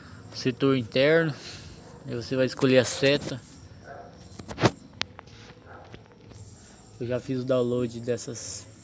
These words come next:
sete tipo de setas aqui. Vamos escolher um aqui. Eu vou escolher essa verde,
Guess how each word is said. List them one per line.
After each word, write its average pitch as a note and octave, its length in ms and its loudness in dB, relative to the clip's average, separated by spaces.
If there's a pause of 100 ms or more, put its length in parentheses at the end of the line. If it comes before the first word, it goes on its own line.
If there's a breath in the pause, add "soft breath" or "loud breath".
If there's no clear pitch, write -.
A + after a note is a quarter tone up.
(120)
sete - 560 0 (160)
tipo C3 220 -8
de C3+ 120 -8
setas B2 460 4
aqui. D#3+ 360 -2 (760 loud breath)
Vamos D#3 160 -2
escolher E3 300 4
um D#3 200 4
aqui. C3 300 -2
Eu B2 60 0
vou C3+ 100 -6
escolher C#3+ 480 2
essa B2 560 -2 (240)
verde, C3 520 2